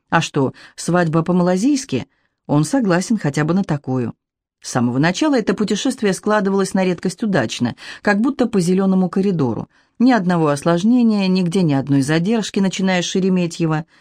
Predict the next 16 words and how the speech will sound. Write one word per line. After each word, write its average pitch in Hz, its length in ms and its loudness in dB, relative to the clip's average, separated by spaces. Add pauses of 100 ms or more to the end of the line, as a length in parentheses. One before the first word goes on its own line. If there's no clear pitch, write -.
(540)
В 175 140 2
Москве 285 360 2
был 277 340 0
слякотный 220 580 -2
сентябрь, 131 580 -2 (340)
а 170 280 2
через 185 260 0
несколько 185 380 -2
часов 175 360 -4
полёта 196 540 0
они 165 200 0
оказались 185 560 0
на 185 140 2
другом 170 360 2
конце 156 360 0
света. - 480 -6